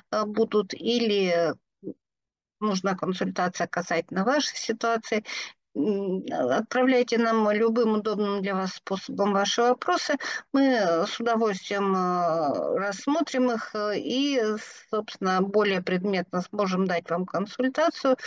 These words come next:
Ну и, возможно, вас заинтересуют какие-то конкретные темы, которые вы хотели бы от нас услышать. Мы будем рады оказаться вам полезными. Итак, <laughs> начинаем нашу, нашу встречу.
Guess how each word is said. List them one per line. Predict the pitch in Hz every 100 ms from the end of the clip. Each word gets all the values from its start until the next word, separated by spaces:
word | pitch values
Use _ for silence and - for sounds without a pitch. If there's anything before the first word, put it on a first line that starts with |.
| - 277 - 294
Ну | 330
и, |
возможно, | 262 214 247 254 220
вас | 208 202 - -
заинтересуют | 185 208 220 214 208 202 208 190
какие-то | 202 190 190 185
конкретные | - 202 190 190 190 202
темы, | 220 277 269
которые | - 185 226 220
вы | 185
хотели | 185 185 - 226
бы | 208 185
от | 170 -
нас | 208 -
услышать. | 170 - 160 - - - - - - _ _
Мы | 247 262
будем | 220 190 202
рады | 190 180 180
оказаться | 180 - 170 175 - 180
вам | 175 190
полезными. | 196 247 311 285 269 262 247 - _ _ _ _ _ _ _
Итак, | 190 190 233 247 - -
<laughs> | 180
начинаем | 185 208 214 196 220 190 165 170
нашу, | 165 170 - - - -
нашу | 185 196 -
встречу. | 180 - 165 151 - -